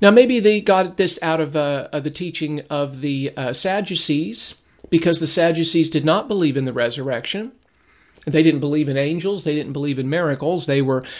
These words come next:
anti-supernaturalists in their theology. And so, uh, maybe some of these people were from the branch of the Sadducees and they held on to this false teaching.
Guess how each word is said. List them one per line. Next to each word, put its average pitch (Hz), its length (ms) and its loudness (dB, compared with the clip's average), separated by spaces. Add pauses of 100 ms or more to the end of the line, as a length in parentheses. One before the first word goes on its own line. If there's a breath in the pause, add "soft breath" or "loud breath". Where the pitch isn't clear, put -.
(180 loud breath)
anti-supernaturalists 190 1700 -2 (580 soft breath)
in 147 180 4
their 139 160 4
theology. 135 680 -2 (1200 loud breath)
And 143 200 8
so, 147 300 8
uh, 139 340 4
maybe 185 400 0
some 190 260 -2
of 190 80 0
these 190 180 -6
people 185 400 -2
were 175 140 -2
from 165 280 -2
the 165 240 0
branch 165 380 0
of 151 80 -6
the 151 80 -2
Sadducees 160 640 -4
and 156 100 -2
they 147 80 0
held 156 320 -2
on 151 180 2
to 151 100 -4
this 143 180 -2
false 143 340 -2
teaching. 175 500 -4